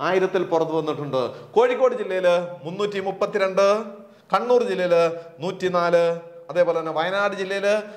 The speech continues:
അതും കുറവാണ്. ഇടുക്കി, വയനാട് ജില്ലയിൽ എൽ പിയും യു പിയും താരതമ്യേന വളരെ കുറച്ച് പേരെ മാത്രമേ നിയമനം നടത്താറുള്ളൂ. കാസർഗോഡ് ജില്ലയിലും സാമാന്യം നല്ല രീതിയിൽ ഇവിടെ പോസ്റ്റിംഗ് നടത്തുന്നുണ്ട്,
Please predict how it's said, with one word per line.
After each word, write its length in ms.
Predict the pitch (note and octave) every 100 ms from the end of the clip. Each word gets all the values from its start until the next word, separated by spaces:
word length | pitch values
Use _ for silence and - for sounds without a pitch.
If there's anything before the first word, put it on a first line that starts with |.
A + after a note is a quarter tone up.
| - F3
അതും 140 | G#3
കുറവാണ്. 440 | G3+ G3 F#3+ F3+ E3+ C#3+ - - F3+
ഇടുക്കി, 300 | A#3+ B3 B3 A#3
വയനാട് 360 | A3 A3 A3 G3+
ജില്ലയിൽ 260 | G3+ G3+ G3 F#3+
എൽ 60 | F#3+ F#3+
പിയും 180 | G#3+ F#3+
യു 80 | G3 G3+
പിയും 200 | A#3+ A#3 F#3+
താരതമ്യേന 420 | F3+ F3+ F3+ F3 D#3
വളരെ 320 | D#3 F3+ G3+ A3 A3
കുറച്ച് 280 | F3+ E3+ E3+ E3
പേരെ 140 | E3 D#3+
മാത്രമേ 280 | D3+ D3+ D#3 D3+
നിയമനം 280 | D3+ D3+ D3
നടത്താറുള്ളൂ. 500 | C#3+ D3 C#3+ C#3 C3+ C3+ - - D3+
കാസർഗോഡ് 520 | E3 F3+ F3+ F3+ F3
ജില്ലയിലും 320 | E3+ E3+ E3+ D#3+
സാമാന്യം 420 | E3+ D#3+ E3 E3 D#3+
നല്ല 160 | D#3+ F3 E3+
രീതിയിൽ 240 | D#3+ D#3 D3+
ഇവിടെ 140 | D3+ D3
പോസ്റ്റിംഗ് 260 | D#3 D3+ D3+
നടത്തുന്നുണ്ട്, 340 | C#3+ C#3+ C#3+